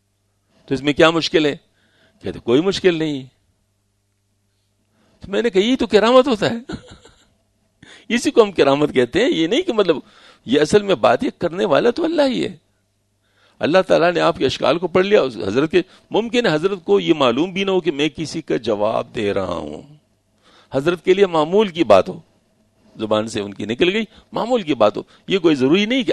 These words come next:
آپ، آپ کے جواب کی نیت سے وہ جواب دے رہے ہو۔ کہتے، "ایسا تو ہو سکتا ہے۔"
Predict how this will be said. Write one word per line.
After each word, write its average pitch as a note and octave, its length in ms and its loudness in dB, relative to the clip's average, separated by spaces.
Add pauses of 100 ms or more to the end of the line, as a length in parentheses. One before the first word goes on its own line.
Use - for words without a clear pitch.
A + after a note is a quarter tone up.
(120)
آپ، A#2+ 220 2 (1000)
آپ A2 200 0
کے G#2 100 -2
جواب F#2+ 360 2 (380)
کی G#2 100 -4
نیت G2 260 -6
سے F#2+ 100 -10
وہ E2+ 80 -6
جواب E2 300 -2
دے D2 120 -10
رہے D2 60 -16
ہو۔ - 140 -20 (600)
کہتے، - 220 -16
"ایسا B2 260 -4
تو - 160 -12
ہو G2+ 80 -8
سکتا - 320 -14
ہے۔" - 40 -14